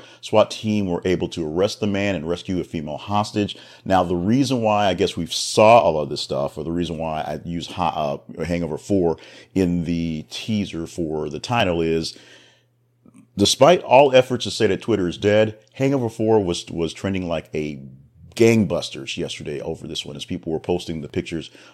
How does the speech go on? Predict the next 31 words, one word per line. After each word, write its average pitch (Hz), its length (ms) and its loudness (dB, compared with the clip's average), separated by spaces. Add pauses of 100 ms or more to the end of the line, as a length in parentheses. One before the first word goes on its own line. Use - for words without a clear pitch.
of 82 240 0
the 87 120 -6
chair 82 340 0
going 80 220 -6
out 76 120 -8
the 80 60 -10
window 78 480 -4
and 73 160 -10
saying, 76 400 -8
"Man, 87 340 -2 (280)
Hangover 110 280 -2 (120)
Four 139 260 -4
is - 60 -6
gonna 82 100 -8
be 73 60 -8
a 73 40 -6
wild 76 380 -2
movie," 117 320 -6 (260)
which 90 200 -2
had 82 100 0
to 80 80 -4
go 87 100 -4
deeper 82 280 -6
into 80 160 -10
what 71 120 -6
was 73 140 -8
going 73 260 -10
on. 76 220 -4
Now, 90 180 2
there's 90 220 0
a 85 100 -2